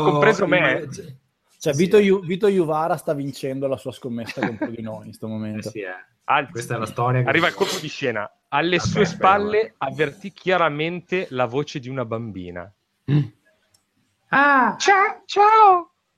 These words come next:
Speaker 1: disse la bambina. Marta rimase immobile, paralizzata dal terrore,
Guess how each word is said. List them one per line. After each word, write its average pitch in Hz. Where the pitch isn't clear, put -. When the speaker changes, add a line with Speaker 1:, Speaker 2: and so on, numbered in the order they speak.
Speaker 1:
disse 143
la 127
bambina. 110
Marta 214
rimase 165
immobile, 95
paralizzata 143
dal 143
terrore, 95